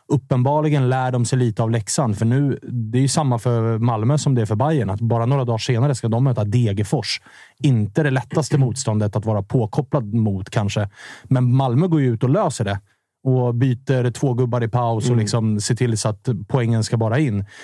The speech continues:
Speaker 1: Medans Bayern, man ställde ju frågan efter cupfinalen att ska de vara med på riktigt, då är det nu de måste resa sig och se till att,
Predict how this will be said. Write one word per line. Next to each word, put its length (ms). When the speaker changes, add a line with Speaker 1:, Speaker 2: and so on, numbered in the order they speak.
Speaker 1:
Medans 320
Bayern, 520
man 120
ställde 420
ju 80
frågan 480
efter 300
cupfinalen 600
att 200
ska 140
de 140
vara 80
med 240
på 60
riktigt, 460
då 120
är 40
det 80
nu 220
de 120
måste 240
resa 340
sig 260
och 80
se 100
till 240
att, 200